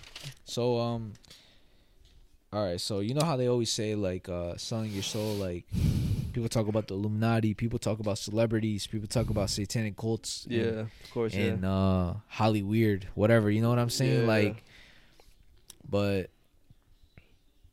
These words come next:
Speaker 1: you know what I'm saying? They, they also, like, supposedly celebrities talk about it in their songs and shit like that.
Speaker 2: Yeah,
Speaker 1: But
Speaker 2: like
Speaker 1: we don't
Speaker 2: how
Speaker 1: know where this shit originated.
Speaker 2: Yeah, and, like, sacrifices, all that stuff. Yeah.
Speaker 1: Shit like that. But we don't know where this shit came from,
Speaker 2: Mm-hmm.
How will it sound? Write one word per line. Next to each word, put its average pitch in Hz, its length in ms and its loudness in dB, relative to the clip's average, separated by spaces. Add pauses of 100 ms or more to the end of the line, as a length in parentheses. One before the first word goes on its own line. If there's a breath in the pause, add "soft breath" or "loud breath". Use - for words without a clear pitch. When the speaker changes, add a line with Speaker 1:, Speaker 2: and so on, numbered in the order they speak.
(140)
Speaker 1:
you 110 100 -4
know 117 100 4
what 110 60 4
I'm 110 60 0
saying? 120 260 2
They, 107 140 4
they 101 280 2 (120)
also, 107 360 6
like, 95 360 4 (340)
supposedly 123 540 0
celebrities 117 520 0
talk 120 240 4
about 113 220 2
it 113 40 2
in 107 80 0
their 107 100 -2
songs 113 380 2
and 104 100 -2
shit - 160 0
like 95 180 0
that. 95 180 0
Speaker 2:
Yeah, 123 80 2
Speaker 1:
But 117 60 2
Speaker 2:
like 113 80 4
Speaker 1:
we 135 60 12
don't 151 100 12
Speaker 2:
how 147 60 12
Speaker 1:
know 147 100 10
where 131 140 8
this 120 140 6
shit 110 160 2
originated. 104 600 6
Speaker 2:
Yeah, 127 140 4
and, 120 80 2
like, 117 120 0
sacrifices, 127 720 0
all 120 100 2
that 127 160 2
stuff. 131 400 -4
Yeah. 104 140 -8
Speaker 1:
Shit 107 180 0
like 110 180 2
that. 107 160 2
But 101 80 2
we 120 120 6
don't 123 120 8
know 117 100 6
where 110 120 8
this 107 120 4
shit 98 160 0
came 117 180 0
from, 90 220 -4
Speaker 2:
Mm-hmm. 117 300 -2